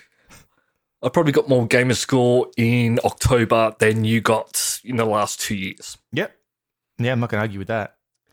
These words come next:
Speaker 2: I've
Speaker 1: 'Cause I think I got about sixteen thousand
Speaker 2: I've got an achievement in
Speaker 1: in October.
Speaker 2: I've got an achievement in months. Uh, I think the
Speaker 1: Yeah,
Speaker 2: last
Speaker 1: no.
Speaker 2: achievements I got were the Minecraft ones,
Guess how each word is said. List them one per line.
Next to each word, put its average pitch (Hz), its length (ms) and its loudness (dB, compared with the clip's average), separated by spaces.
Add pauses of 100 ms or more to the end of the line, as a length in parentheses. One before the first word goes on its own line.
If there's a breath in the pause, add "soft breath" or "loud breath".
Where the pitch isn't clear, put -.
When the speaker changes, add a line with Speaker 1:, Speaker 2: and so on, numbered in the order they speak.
(580)
Speaker 2:
I've 147 120 2
Speaker 1:
'Cause 113 100 2
I 110 40 4
think 135 180 0
I 131 80 2
got 120 120 0
about 110 280 -2
sixteen - 720 -2
thousand 101 400 0
Speaker 2:
I've 127 160 2
got 98 120 0
an 87 60 -6
achievement 107 500 -4
in 104 120 -6
Speaker 1:
in 113 60 0
October. 107 400 0 (100)
Speaker 2:
I've 127 120 0
got 104 80 -2
an 101 40 -10
achievement 107 440 -4
in 101 340 -6
months. 113 400 -10 (960)
Uh, 127 280 0 (100)
I 131 80 2
think 147 120 0
the 139 80 2
Speaker 1:
Yeah, 139 120 4
Speaker 2:
last 196 120 4
Speaker 1:
no. 196 180 6
Speaker 2:
achievements 139 380 0
I 131 40 0
got 117 140 0
were 117 80 0
the 113 60 0
Minecraft 117 600 -2
ones, - 360 -12